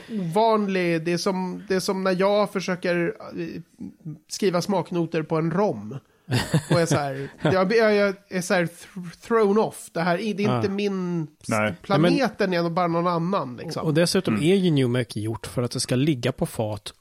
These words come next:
Speaker 2: av något slag
Speaker 1: Exakt.
Speaker 2: och lagras åtminstone i, liksom, ah, vad, alltså, det beror på, men sju till
Speaker 1: Ja, men
Speaker 2: tjugotvå
Speaker 1: fem, tio
Speaker 2: år.
Speaker 1: år.
Speaker 2: Ja, precis.
Speaker 3: Mm.
Speaker 1: Ja.
Speaker 2: Eh, så
Speaker 1: Men
Speaker 2: det måste
Speaker 1: jag
Speaker 2: ju
Speaker 1: tän-,
Speaker 2: vara
Speaker 1: jag
Speaker 2: lagrat på
Speaker 1: tänker
Speaker 2: något
Speaker 1: att
Speaker 2: sätt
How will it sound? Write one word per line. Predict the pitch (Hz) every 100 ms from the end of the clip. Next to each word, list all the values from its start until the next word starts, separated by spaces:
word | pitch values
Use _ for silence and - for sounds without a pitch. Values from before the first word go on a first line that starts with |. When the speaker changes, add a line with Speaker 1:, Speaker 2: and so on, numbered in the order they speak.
| _
Speaker 2:
av | 156 131
något | 143 143 113 -
slag | - 104 107
Speaker 1:
Exakt. | 160 151
Speaker 2:
och | 139
lagras | 156 120 117 120 - - - -
åtminstone | 156 - 135 123 - - 175 147
i, |
liksom, | 120 110 113 110 -
ah, | - - -
vad, | - 127
alltså, | - - 135 -
det | 160 139
beror | 147 160 156 143
på, | 123 113 -
men | 131 127 - -
sju | - - 127
till | 120 127
Speaker 1:
Ja, | 202
men | 190
Speaker 2:
tjugotvå | 175 185 170 160
Speaker 1:
fem, | 120
tio | 185 156
Speaker 2:
år. | 151
Speaker 1:
år. | 143
Speaker 2:
Ja, | 143
precis. | 143 147 123 - -
Speaker 3:
Mm. | 113 110
Speaker 1:
Ja. | 180 147 151 - - - _ _ -
Speaker 2:
Eh, | 127 117 117 113 117 - -
så | -
Speaker 1:
Men | 170
Speaker 2:
det |
måste | 151 170 175
Speaker 1:
jag |
Speaker 2:
ju | 208
Speaker 1:
tän-, |
Speaker 2:
vara | 170
Speaker 1:
jag | 160 139
Speaker 2:
lagrat | 311
på |
Speaker 1:
tänker | 294 -
Speaker 2:
något | 254 226
Speaker 1:
att | -
Speaker 2:
sätt | -